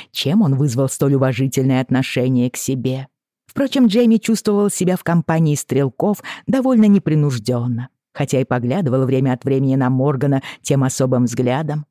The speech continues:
который означал, что он еще не принял окончательного решения. Зато я была довольна. Стрелки из винтовки сражаются на расстоянии,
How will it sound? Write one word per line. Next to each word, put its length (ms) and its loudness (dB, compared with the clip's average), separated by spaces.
который 320 -2
означал, 460 0
что 200 -4
он 80 2
еще 260 -2
не 140 2
принял 380 0
окончательного 840 -2
решения. 840 -2
Зато 300 0
я 280 0
была 260 -2
довольна. 720 -4
Стрелки 460 -2
из 140 -2
винтовки 720 -4
сражаются 580 -2
на 140 0
расстоянии, 880 -2